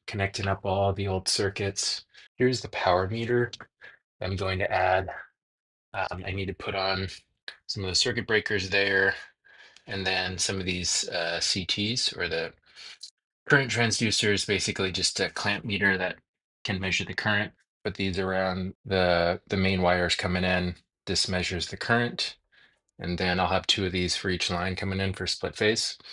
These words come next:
I have two circuit breakers that will then measure the voltage coming in. So then voltage times current, you have the power being used.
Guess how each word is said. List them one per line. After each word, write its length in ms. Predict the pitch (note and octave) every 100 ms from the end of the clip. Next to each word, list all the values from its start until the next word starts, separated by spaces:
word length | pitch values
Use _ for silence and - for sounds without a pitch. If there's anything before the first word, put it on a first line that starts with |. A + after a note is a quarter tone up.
| - _ _ -
I 80 | F#2
have 200 | F2 -
two 240 | - G2
circuit 360 | E2+ F#2+ F#2 -
breakers 560 | F2 - F2+ E2+ -
that 160 | - -
will 100 | G2+
then 240 | F2+ F2
measure 300 | F2 F2 F#2
the 80 | F2
voltage 460 | F2 E2+ - F2+ -
coming 280 | F2 F2 E2
in. 220 | E2 D#2+ - - - - -
So 160 | - G#2
then 160 | F#2 F2+
voltage 420 | F#2+ - F2 -
times 320 | F#2 F2 -
current, 460 | - D3 C#3 - A2
you 80 |
have 580 | F#2+ F#2 F2+ F2+ E2 - - - _ - -
the 160 | C#3+ G#2
power 320 | - G#2 G2+
being 300 | G2+ G2+ G2+
used. 480 | G2+ G2+ - -